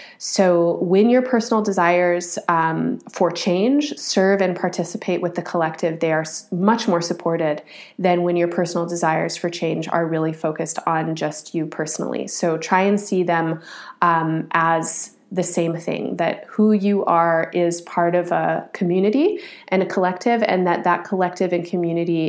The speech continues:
is very much something that lives in you.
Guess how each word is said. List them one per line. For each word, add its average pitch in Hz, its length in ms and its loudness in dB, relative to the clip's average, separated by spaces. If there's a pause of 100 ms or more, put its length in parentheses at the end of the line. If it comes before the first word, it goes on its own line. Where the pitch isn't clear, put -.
is 175 180 0
very 175 380 2
much 160 320 -2
something 165 480 -2
that 156 200 -2
lives 165 300 -2
in 160 240 -4
you. 185 340 0